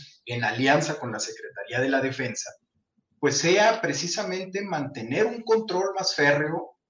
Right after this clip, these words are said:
de lo que hacen los generales a lo largo y ancho del país, porque desde mi perspectiva, ahí es donde está el problema generador de la violencia,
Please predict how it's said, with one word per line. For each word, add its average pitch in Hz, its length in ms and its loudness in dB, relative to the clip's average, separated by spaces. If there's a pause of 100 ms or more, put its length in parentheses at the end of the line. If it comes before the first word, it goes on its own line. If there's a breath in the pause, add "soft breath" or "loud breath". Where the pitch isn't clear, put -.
(140)
de 117 260 -4
lo 113 260 0
que 120 180 -2
hacen 127 360 4
los - 140 -4
generales 131 600 -4
a 131 60 -4
lo 120 100 -8
largo 117 300 -4
y 127 80 -2
ancho 127 240 -6
del 127 120 -8
país, 143 520 -8 (320 soft breath)
porque 131 500 -2
desde 123 260 0
mi 123 180 -2
perspectiva, 180 960 -2 (440)
ahí 180 260 4
es 247 100 -2
donde 196 220 0
está 151 160 -2
el 147 100 -6
problema 156 480 -2
generador 123 540 -4
de 143 120 -4
la 131 100 -4
violencia, 131 760 -2